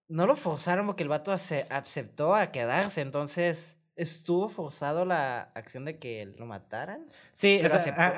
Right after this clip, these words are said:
Speaker 2: a-, ahí es donde te digo que no hay, no hay hope. Ah,
Speaker 1: Es lo
Speaker 2: sí.
Speaker 1: trágico.
Speaker 2: Es lo trágico de la historia, es de que el vato sí tiene la decisión de, de convertirse en humano, pero si se convierte en humano va a morir también. Esa, esa es la cosa, si me hago humano, muero.
Speaker 1: Damn if you
Speaker 2: Si
Speaker 1: don't.
Speaker 2: me hago,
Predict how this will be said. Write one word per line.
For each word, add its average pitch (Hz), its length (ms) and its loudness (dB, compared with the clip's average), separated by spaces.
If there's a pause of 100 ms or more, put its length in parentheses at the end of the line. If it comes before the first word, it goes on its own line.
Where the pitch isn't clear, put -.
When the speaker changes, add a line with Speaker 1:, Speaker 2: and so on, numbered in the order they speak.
Speaker 2:
a-, 170 140 4
ahí 170 80 8
es 160 60 0
donde 196 200 0
te 170 100 0
digo 170 200 6
que 180 80 2
no 151 100 2
hay, 156 140 2
no 151 100 0
hay 156 160 4
hope. 135 260 0 (120)
Ah, 135 100 0
Speaker 1:
Es 113 100 2
lo 165 120 8
Speaker 2:
sí. - 40 2
Speaker 1:
trágico. 185 560 2
Speaker 2:
Es 147 100 0
lo 165 140 4
trágico 160 360 4
de - 20 10
la 170 80 8
historia, 170 300 8
es 160 60 6
de 165 120 4
que 139 160 0
el 135 80 2
vato 139 200 2
sí 180 100 -2
tiene 185 160 2
la 208 60 6
decisión 143 420 0
de, 165 260 2 (540)
de 131 200 -2
convertirse 131 440 -2
en 180 60 4
humano, 156 340 0 (680)
pero 139 160 4
si 131 60 -2
se 143 60 -6
convierte 131 260 -2
en 151 40 0
humano 131 180 0
va 123 60 2
a 117 40 0
morir 110 240 -6
también. 113 260 -8 (720)
Esa, 143 180 0
esa 175 80 2
es 151 80 0
la 170 120 6
cosa, 156 240 4
si 143 220 0
me 131 100 0
hago 131 160 2
humano, 165 400 0 (260)
muero. 143 440 0 (120)
Speaker 1:
Damn 139 360 -4
if 143 100 -6
you 143 80 -6
Speaker 2:
Si 156 140 4
Speaker 1:
don't. 147 100 4
Speaker 2:
me 147 80 4
hago, 156 240 6